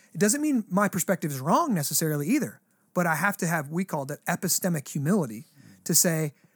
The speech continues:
Speaker 1: "I don't know what's in that guy's heart." Now, if this guy comes in and he says the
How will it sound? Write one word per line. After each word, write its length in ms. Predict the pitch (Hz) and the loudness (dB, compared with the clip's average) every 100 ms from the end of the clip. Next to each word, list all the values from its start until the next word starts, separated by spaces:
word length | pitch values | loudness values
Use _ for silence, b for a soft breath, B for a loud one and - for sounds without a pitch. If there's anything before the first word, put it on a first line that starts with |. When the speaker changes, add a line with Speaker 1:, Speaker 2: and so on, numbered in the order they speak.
| b _ - | b _ -6
Speaker 1:
"I 160 | 196 294 | 2 4
don't 200 | 302 190 | 4 4
know 160 | 208 190 | 4 4
what's 240 | 175 - | 2 0
in 80 | 170 | -2
that 140 | 151 | -2
guy's 220 | 147 139 - | -4 -4 -4
heart." 240 | 139 139 | -4 -4
Now, 140 | 220 226 | -4 -2
if 200 | 254 - | -4 0
this 160 | 320 | 0
guy 180 | - 277 | 2 0
comes 320 | - 262 202 | 0 -2 0
in 100 | 233 | 2
and 80 | 220 | 4
he 60 | 226 | 4
says 260 | 247 220 | 4 2
the 120 | 190 | 2